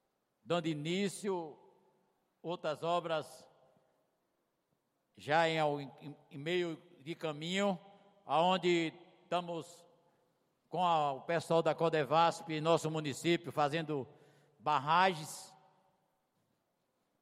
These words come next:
Duas barragens já começaram e duas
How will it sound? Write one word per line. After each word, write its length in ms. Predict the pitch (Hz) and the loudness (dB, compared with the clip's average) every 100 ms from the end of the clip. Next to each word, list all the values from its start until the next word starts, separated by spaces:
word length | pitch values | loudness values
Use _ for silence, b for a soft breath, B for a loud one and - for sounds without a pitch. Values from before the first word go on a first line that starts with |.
| _ _ _ _ 92 _ _ _ | _ _ _ _ _ _ _ _
Duas 300 | 110 160 180 | -6 0 0
barragens 580 | - 147 131 151 147 135 | 2 2 4 4 4 0
já 100 | 135 | -4
começaram 880 | 131 147 143 117 143 151 147 135 107 - - - _ _ _ _ _ _ _ _ _ _ | -2 -4 -4 -2 4 4 4 2 -2 -10 -20 -20 _ _ _ _ _ _ _ _ _ _
e 100 | 117 | -14
duas 540 | 107 135 156 139 - | -10 -2 -2 -2 -6